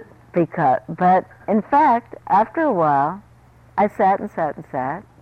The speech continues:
and after a while, it would untie. And then I thought back and I said, "Well,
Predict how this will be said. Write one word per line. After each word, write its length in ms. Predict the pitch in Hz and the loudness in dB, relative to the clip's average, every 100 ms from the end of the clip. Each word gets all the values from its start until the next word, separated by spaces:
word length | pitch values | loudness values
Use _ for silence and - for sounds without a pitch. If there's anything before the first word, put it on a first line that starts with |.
| - - - - - | -20 -20 -20 -20 -14
and 160 | - 240 | -4 -2
after 260 | 294 - 415 | -2 -4 -4
a 80 | |
while, 380 | 349 165 156 185 - | -2 -2 -2 -6 -10
it 80 | - | -8
would 140 | 269 320 | -6 -4
untie. 600 | 339 330 370 381 - - - - - - - - - - - - | -6 -6 -8 -8 -12 -18 -20 -20 -20 -20 -20 -20 -20 -20 -20 -6
And 240 | 202 196 | -2 0
then 360 | 202 208 202 - _ _ - - _ - | 0 0 -4 -10 _ _ -20 -20 _ -12
I 120 | 196 208 | -8 -4
thought 280 | 202 202 | -2 -2
back 340 | 208 170 180 226 | -2 -4 -4 -6
and 100 | 214 | -8
I 100 | 208 | -8
said, 160 | 208 | -8
"Well, 300 | 196 180 247 | -4 -4 -4